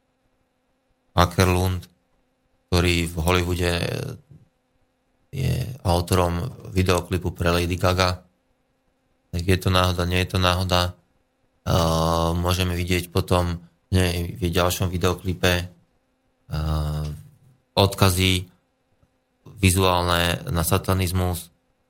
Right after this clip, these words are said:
a ako hlava kozy a podobne.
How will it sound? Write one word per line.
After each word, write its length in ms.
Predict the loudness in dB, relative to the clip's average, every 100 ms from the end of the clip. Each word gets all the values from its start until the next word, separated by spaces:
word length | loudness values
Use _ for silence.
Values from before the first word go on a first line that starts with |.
| _ _ _ _ _ _ -4
a 360 | 0 0 -2 -8 _ _ _ _ _ _ _ _ _ _ _ _
ako 280 | -6 -2 2 2 2 0 -4 -8 -14 _ _ _ _
hlava 400 | 4 4 4 0
kozy 520 | 2 2 4 0 0 -6 _ _ _ _ _ _ _ _ _ _
a 200 | -4 -2 0
podobne. 600 | 2 2 0 0 0